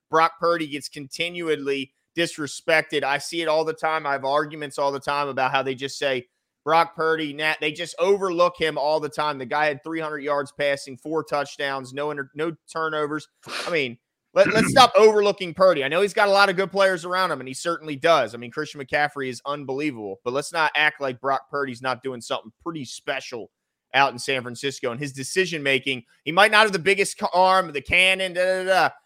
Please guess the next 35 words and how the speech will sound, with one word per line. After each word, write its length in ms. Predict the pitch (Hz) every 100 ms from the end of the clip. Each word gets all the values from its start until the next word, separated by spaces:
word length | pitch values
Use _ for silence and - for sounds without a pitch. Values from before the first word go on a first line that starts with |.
| _ _
but 180 | 190 175
his 160 | 202 185
decision-making 880 | 214 - 226 190 202 202 196 202 190
is 160 | 170 160
absolutely 760 | 175 170 - 170 165 160 156
elite. 440 | 147 135 160 143 - _ _ _ _
But, 220 | 160 165
uh, 300 | 165 156 156 151 156
Cole, 240 | 190 196
I 80 | 180
mean, 180 | 165 165
you'd 140 | 196
better 260 | 175 170 156
answer 320 | 151 151 147
this. 260 | 139 156 147
Were 120 | 175
you 160 | 190 202
more 160 | 190
impressed 340 | 175 185 175 -
by 140 | 165
that 180 | 160 143
offense 440 | 160 165 170 160
by 120 | 160 151
the 80 |
Niners 440 | 139 147 170 180 151
or, 180 | 151 143
or 120 | 139
disappointed 520 | 139 151 143 151 151
by 120 | 147
the 80 | 143
de-, 260 | 123 143 143
defense 340 | 123 139 143 131
of 80 | 135
the 80 |
Eagles? 340 | 147 180 -